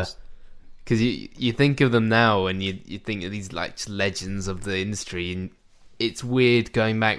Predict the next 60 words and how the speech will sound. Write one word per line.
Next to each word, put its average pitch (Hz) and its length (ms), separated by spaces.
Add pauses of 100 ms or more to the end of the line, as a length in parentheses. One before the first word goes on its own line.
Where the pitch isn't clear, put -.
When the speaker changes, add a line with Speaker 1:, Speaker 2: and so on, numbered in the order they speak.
Speaker 2:
watching 107 320
the 104 100
videos 101 440
and 98 120
seeing 107 380 (360)
when 107 120
they 110 80
were 117 80
just 113 120
Speaker 1:
Exactly. 110 180
Speaker 2:
coming 113 220
up, 117 200
like, 98 300
they 101 100
were 110 80
like 113 180
us, 113 320
you 101 60
Speaker 1:
Think 98 140
Speaker 2:
know, 110 60
Speaker 1:
about 127 100
Speaker 2:
they 123 60
Speaker 1:
what 117 100
they 123 80
Speaker 2:
didn't 113 140
Speaker 1:
were 110 40
Speaker 2:
know 127 80
they 113 80
Speaker 1:
doing 107 60
Speaker 2:
were 107 80
Speaker 1:
when - 20
Speaker 2:
gonna 107 120
Speaker 1:
they 101 40
were 104 60
Speaker 2:
blow - 20
up. 127 160
Speaker 1:
our 95 60
age, 90 240
man. 95 260
It's, - 540
it's - 260
Speaker 2:
<laughs> 104 180
Speaker 1:
insane. 104 480 (640)
Absolutely 113 560
insane. 101 460 (1040)
Even 143 240
in 135 80
today's 117 420
world, 90 300 (500)
The 107 80
Chronic 123 480 (100)
i-, 117 40
it 117 160
still 139 320
holds 117 300
up 101 160
as 101 320
a 120 60
timeless 107 500
classic. - 500